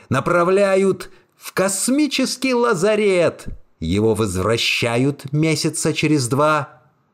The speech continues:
Земля под ним в квадратах,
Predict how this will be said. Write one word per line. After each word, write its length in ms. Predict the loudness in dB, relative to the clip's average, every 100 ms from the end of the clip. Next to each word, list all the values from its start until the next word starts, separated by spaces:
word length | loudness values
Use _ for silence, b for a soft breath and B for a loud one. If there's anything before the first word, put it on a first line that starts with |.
| _ -12
Земля 760 | -8 -6 -4 -2 0 0 -2
под 240 | -2 -4 -2
ним 300 | -2 -2 -6
в 80 |
квадратах, 1000 | -8 -4 -2 -2 -2 -4 -6 -12 -18 -20